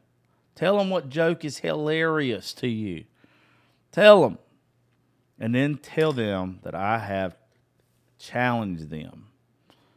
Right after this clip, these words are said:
to come on this show to have a real conversation with me.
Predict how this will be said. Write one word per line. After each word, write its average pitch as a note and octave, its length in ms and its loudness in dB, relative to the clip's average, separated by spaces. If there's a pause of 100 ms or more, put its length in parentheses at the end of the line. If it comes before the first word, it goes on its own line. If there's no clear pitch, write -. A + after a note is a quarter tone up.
(120)
to - 100 -16
come A2 260 -2
on F#2+ 140 0
this A2 160 -2
show E2 440 -8 (460)
to A2 100 -8
have G2+ 120 0
a F2 80 -8
real F#2+ 280 -6
conversation - 680 -14
with - 120 -20
me. - 80 -20